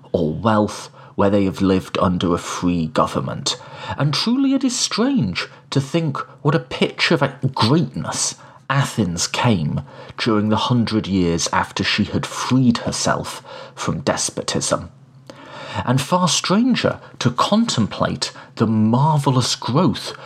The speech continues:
which Rome made after freeing herself from her kings. The cause, however, is not far to seek, since it is the well-being not of individuals, but of the community which makes states great.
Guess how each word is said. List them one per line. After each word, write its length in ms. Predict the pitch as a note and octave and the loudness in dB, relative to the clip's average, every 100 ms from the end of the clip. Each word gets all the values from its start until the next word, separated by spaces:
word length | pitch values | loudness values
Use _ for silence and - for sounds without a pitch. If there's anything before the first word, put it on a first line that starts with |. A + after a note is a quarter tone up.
| - - | -16 -2
which 320 | A2+ - - | 0 0 -6
Rome 540 | F2+ B2 D3 C#3 G#2 | -2 2 4 4 2
made 400 | F2 E2 D2+ D#2 - | 2 2 0 -2 -2
after 320 | G2+ - - | -4 -2 -2
freeing 520 | - - G#2+ G2 F2+ E2 | -2 -2 0 2 2 0
herself 680 | E2+ - - D#2+ - - - | -2 -2 0 0 -2 -10 -12
from 280 | - D#2+ | -2 0
her 160 | - D2 | 0 -2
kings. 640 | - - - - - - - - - - - - - - | -2 -4 -4 -4 -4 -4 -6 -20 -20 -20 -20 -16 -14 -6
The 100 | A2+ | -4
cause, 440 | - A#3+ A#3+ - | -2 0 0 -2
however, 600 | - F2 D#2+ D2+ - - - - - - | -2 0 0 0 0 -2 -6 -16 -16 0
is 160 | B2 G#2 | 0 4
not 260 | B2+ B2+ | 2 2
far 280 | - A2+ F#2+ | 2 2 2
to 120 | - | 0
seek, 460 | - - - - - - - - - - - | 0 2 2 0 -10 -12 -20 -20 -18 -18 -8
since 320 | - C#3 - | -2 0 2
it 120 | C#3 | 2
is 160 | B2+ - | 2 0
the 100 | B2+ | 0
well-being 800 | A2+ C3 B2+ A#2+ A#2 A#2 A2 A2 - - | 2 2 2 4 2 4 0 -2 -8 -10
not 200 | C3 D3+ | 0 2
of 100 | F3 | 4
individuals, 1040 | D3 C#3+ C3+ A2 B2+ - F#2 E2 E2 - - - - | 4 4 2 2 0 0 0 0 -2 -4 -8 -16 0
but 140 | A3+ A2+ | 2 4
of 140 | - | 2
the 80 | - | -2
community 920 | - - G2+ A2 F#2 D2+ - - - - - | -2 2 4 6 4 2 0 -2 -4 -12 -4
which 280 | G2 - - | 0 2 2
makes 280 | F#2 E2 - | 2 0 -2
states 460 | - - D2 - - | 0 0 0 -2 -6
great. 600 | - F#2+ E2 - - | 0 0 0 -6 -10